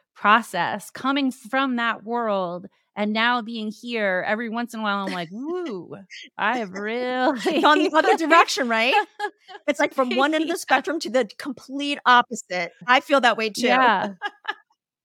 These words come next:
Speaker 1: So, like, to know that you're along on this ride too, I'm like, "Okay, okay."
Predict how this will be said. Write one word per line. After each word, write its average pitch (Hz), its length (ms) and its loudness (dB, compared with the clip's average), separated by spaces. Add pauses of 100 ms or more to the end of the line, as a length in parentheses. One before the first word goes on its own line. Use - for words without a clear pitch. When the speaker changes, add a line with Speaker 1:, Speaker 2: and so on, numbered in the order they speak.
(540)
Speaker 1:
So, 320 160 -2
like, 320 200 6
to 359 120 2
know 302 220 8
that 302 140 2
you're 285 240 0
along 285 440 4
on 294 140 -2
this 302 220 -4
ride 269 260 -2
too, 285 420 -2
I'm 285 160 2
like, 277 220 2
"Okay, 453 800 -6
okay." - 180 -10